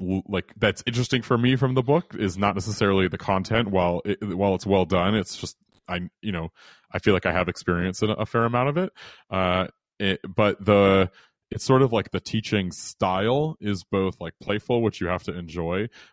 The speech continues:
but also just, um, sort of, like, just in time information. You know, like, all the examples are annotated and whatnot. And so,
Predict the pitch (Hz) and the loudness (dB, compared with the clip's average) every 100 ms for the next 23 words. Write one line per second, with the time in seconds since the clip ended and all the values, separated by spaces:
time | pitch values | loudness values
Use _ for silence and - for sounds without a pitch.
0 | - 107 101 104 - 110 101 98 95 - | -4 0 4 2 4 4 6 4 2 0
1 | 87 82 - - - 85 80 80 80 80 | -4 -4 -10 -14 -10 -6 -6 -6 -8 -12
2 | - 104 95 90 85 90 92 90 - 90 | -2 0 2 0 -4 -4 -2 -2 -4 -6
3 | 85 90 85 90 87 - 85 85 - 139 | -6 -6 -4 -4 -4 -6 -6 -6 -6 -6
4 | 156 _ _ _ 139 156 151 95 101 101 | -6 _ _ _ 0 2 2 4 4 4
5 | 98 87 92 87 95 90 87 85 87 - | 2 0 -2 0 0 0 0 0 -2 -2
6 | 90 82 80 80 80 85 82 85 - 87 | -4 -4 -6 -8 -8 -6 -8 -8 -6 -4